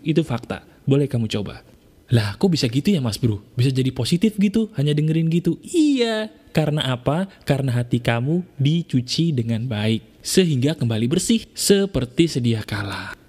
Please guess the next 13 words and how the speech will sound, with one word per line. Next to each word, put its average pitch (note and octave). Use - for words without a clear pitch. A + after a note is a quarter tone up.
Jelas C3
ya? B2
Nah, G#3
praktek A#3+
yang G3+
kedua D#3+
ini G3
cukup D3+
unik. C#3
Praktek A3+
yang A3
kedua F3
adalah C#3